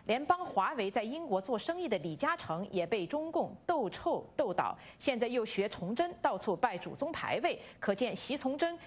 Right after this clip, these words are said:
离众叛亲离走上眉山已经不远了。”还有一位叫John的网友，他说：“一个月内，习近平两次视察红四方面军西路军的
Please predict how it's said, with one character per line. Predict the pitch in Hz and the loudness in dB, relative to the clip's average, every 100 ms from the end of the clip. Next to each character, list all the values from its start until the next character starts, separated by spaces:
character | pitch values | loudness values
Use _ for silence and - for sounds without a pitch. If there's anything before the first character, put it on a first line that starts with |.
| - - | -18 -4
离 | 175 240 - - | 0 2 0 0
众 | 330 220 | 0 2
叛 | 208 | 0
亲 | 170 - 320 | 0 -2 0
离 | 185 - | 0 -2
走 | - 151 | -4 -4
上 | - 220 | -2 -2
眉 | 151 160 | -2 -2
山 | 240 330 339 - - | 0 0 0 -8 -10
已 | 160 | -4
经 | 196 | -2
不 | 185 202 | 2 2
远 | 165 80 | 2 2
了。” | 165 - - - - - | 0 0 -6 -18 -18 0
还 | - | 2
有 | 359 | 4
一 | 262 | 2
位 | 285 | 2
叫 | 285 277 | 2 0
John | - 381 269 | 2 0 2
的 | 190 | 2
网 | 165 196 | 2 2
友， | 202 139 | 0 0
他 | - 285 | 0 0
说 | 294 | 2
：“一 | 247 208 | 0 0
个 | 339 277 | 0 2
月 | 254 | 0
内， | 254 190 - - | 0 -2 -4 -6
习 | - 262 | -2 0
近 | 240 | 2
平 | 214 220 | 0 2
两 | 202 143 180 | 0 -2 -4
次 | - 302 | -2 0
视 | - 233 | 0 0
察 | 175 160 | 2 0
红 | - - 190 | 0 -4 -2
四 | 302 - | 0 0
方 | - 285 | 2 0
面 | 277 185 | 0 -2
军 | 254 262 | -2 -2
西 | - 349 | -2 0
路 | 359 180 | 2 2
军 | 214 226 | 2 2
的 | 160 | 0